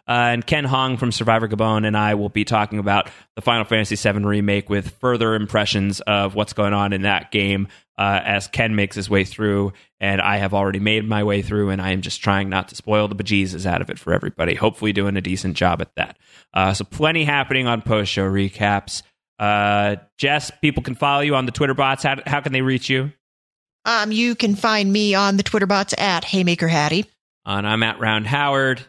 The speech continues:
Speaker 1: And of course, email us, Killing Eve at postshowrecaps dot com. Seek us out on your podcast app of choice and subscribe to the podcast. Your ratings and reviews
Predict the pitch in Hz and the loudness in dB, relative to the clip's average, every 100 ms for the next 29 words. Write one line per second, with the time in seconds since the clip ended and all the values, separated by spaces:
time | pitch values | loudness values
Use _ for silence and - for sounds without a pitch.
0 | _ 110 107 - 127 117 - 170 185 175 | _ 0 0 2 0 0 -2 -2 2 2
1 | 170 165 - 226 190 175 156 - 147 135 | 2 0 0 0 2 0 0 0 0 2
2 | 143 127 120 123 120 120 - - 110 113 | 0 0 -2 -2 0 0 -2 -12 -2 2
3 | 113 - 110 113 113 110 107 - _ _ | 2 0 -2 2 2 2 -2 -12 _ _
4 | - 175 170 131 131 123 - - 120 120 | -2 0 0 -2 0 0 -2 -2 0 2
5 | 120 - 110 - 107 110 - 107 104 104 | 0 -2 -2 0 0 0 0 0 0 -2
6 | - 101 101 - 104 - 104 101 95 104 | -2 0 0 -2 -8 -4 0 2 0 -4
7 | - 90 - 107 101 98 - 95 - 104 | -4 -4 -4 -2 0 -2 -4 -12 -2 -2
8 | 98 - 104 - 107 120 113 104 104 92 | -2 -2 -4 -4 0 2 2 -2 -4 -4
9 | - 95 90 | 0 0 0